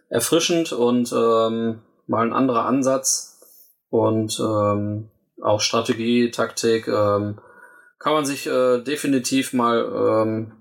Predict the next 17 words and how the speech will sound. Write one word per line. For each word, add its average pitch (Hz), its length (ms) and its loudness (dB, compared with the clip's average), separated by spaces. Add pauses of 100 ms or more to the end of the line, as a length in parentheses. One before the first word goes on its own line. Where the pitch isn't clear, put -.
(120)
reinziehen 123 840 0
und, 110 540 -4
ähm, 104 720 0 (640)
ja, 113 140 0
wie 123 100 -2
wir 120 140 0
gerade 127 240 0
schon 135 200 -2
gesagt 127 300 0
haben, 123 160 0
Super 131 240 0
Mario 127 380 2
R 131 120 0
P 131 140 -2
G 123 220 2
ist 131 140 0
vielleicht 127 360 0